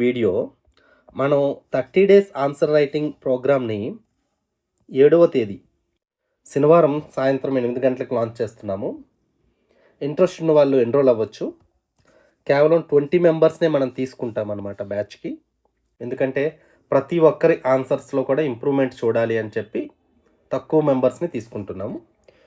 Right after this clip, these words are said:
ప్రతి ఒక్కరి ఆన్సర్ కూడా నేనే ఇండివిడ్యువల్‌గా ఎవాల్యుయేట్ చేస్తాను. ఈ ప్రోగ్రాంలో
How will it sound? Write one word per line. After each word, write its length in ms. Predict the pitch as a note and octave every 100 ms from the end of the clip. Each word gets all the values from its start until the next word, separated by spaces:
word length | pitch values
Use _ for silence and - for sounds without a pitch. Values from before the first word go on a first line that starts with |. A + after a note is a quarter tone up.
| _ _ _
ప్రతి 240 | C3 - C#3+
ఒక్కరి 220 | C3+ - C3
ఆన్సర్ 260 | C3 - C3 -
కూడా 160 | C#3 D4+ -
నేనే 240 | C3+ C#3+ D3
ఇండివిడ్యువల్‌గా 560 | C3 C3 C3 B2+ C3 C3+ A#2+
ఎవాల్యుయేట్ 380 | A#2+ B2+ C3 -
చేస్తాను. 400 | A#2 - A#2 A#2+ C4 _ _ _ _ _ _ _ _
ఈ 80 | E3+ E3+
ప్రోగ్రాంలో 440 | D#3+ D3+ D#3+ D#3+